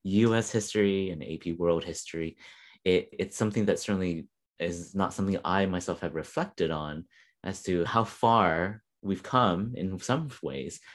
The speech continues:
but also there are certain parallels for today's current events. And I know that we're gonna dive into that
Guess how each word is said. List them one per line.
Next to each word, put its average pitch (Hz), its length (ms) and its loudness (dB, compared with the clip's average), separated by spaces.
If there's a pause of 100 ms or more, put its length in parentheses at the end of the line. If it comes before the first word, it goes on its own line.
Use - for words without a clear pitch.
(160)
but 107 160 4
also 87 640 2
there 92 160 0
are 87 160 0
certain 85 400 -4
parallels 82 640 0
for 82 120 -6
today's 82 600 -2 (380)
current 92 240 0
events. 82 320 -2
And 85 120 -2
I 85 80 -2
know 92 160 0
that 90 160 2
we're 92 120 0
gonna 92 200 2
dive 95 320 4
into 95 280 0
that 85 260 -6